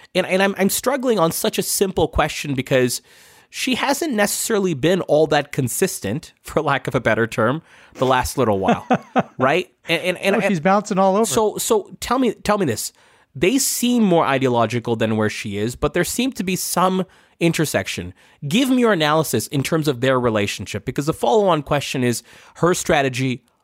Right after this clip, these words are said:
Speaker 1: alongside them and what, and how she plays it. But if she is them, there's very little strategy to be played.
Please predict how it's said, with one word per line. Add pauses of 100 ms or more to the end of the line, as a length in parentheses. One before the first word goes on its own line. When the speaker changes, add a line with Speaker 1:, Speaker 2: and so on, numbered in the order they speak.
(120)
Speaker 1:
alongside
them
and
what,
and
how
she
plays
it.
But
if
she
is
them, (300)
there's
very
little
strategy
to
be
played.